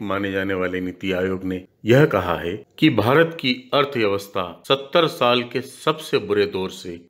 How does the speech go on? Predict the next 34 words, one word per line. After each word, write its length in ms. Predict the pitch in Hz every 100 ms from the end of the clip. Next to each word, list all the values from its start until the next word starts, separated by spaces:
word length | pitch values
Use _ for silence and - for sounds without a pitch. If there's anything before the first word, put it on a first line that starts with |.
| 107
गुजर 340 | 104 107 101
रही 240 | 87 85
है। 180 | 82 78 - _
नीति 260 | 110 127 135
आयोग 300 | 131 135 135
की 100 | 127
यह 100 | 131
टिप्पणी 360 | 131 135 135 143
बेहद 280 | 104 113 107
मायने 300 | 107 117 127
रखती 320 | 127 - 143
है, 60 |
खासकर 460 | 143 - 120 - 117
इस 160 | 107 -
समय 260 | 98 110 - -
जबकि 400 | 95 160 160 160
बाजार 420 | 123 117 117 117
में 160 | 113 110
हाहाकार 540 | 110 101 107 - 104 101
मचा 260 | 92 98
हुआ 360 | 87 82 82 82
है। 200 | 78 - _ _
शेयर 320 | - 139 147
बाजार 360 | 139 127 123 120
डूब 240 | 104 110
रहा 280 | 101 95 107
है, 180 | 104 107 _ -
ऑटोमोबाइल 520 | 98 104 101 95 104
सेक्टर 340 | 101 95 -
की 160 | 101 101
वाट 280 | 95 101 101
लगी 220 | 98 98
हुई 280 | 98 101 104
है 160 | 107